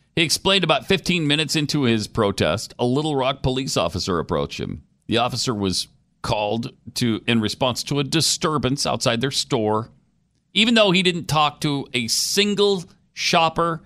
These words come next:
didn't, he didn't accost anybody, he didn't say anything to anybody, he just waved the flag. Um, but the store manager at the Nike store called police anyway. So,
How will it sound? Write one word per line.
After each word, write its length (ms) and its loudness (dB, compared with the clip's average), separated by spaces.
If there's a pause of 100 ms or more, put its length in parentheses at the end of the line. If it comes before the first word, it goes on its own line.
(340)
didn't, 300 0 (240)
he 160 2
didn't 160 4
accost 580 0
anybody, 420 2
he 80 0
didn't 180 2
say 240 2
anything 300 2
to 80 2
anybody, 360 0
he 60 -6
just 180 -8
waved 240 -2
the 60 -16
flag. 420 -6 (1300)
Um, 480 2 (680)
but 320 4
the 80 0
store 260 2
manager 560 0 (340)
at 140 2
the 80 4
Nike 300 0
store 320 -2
called 260 -2
police 340 -2
anyway. 400 -4 (1000)
So, 1040 2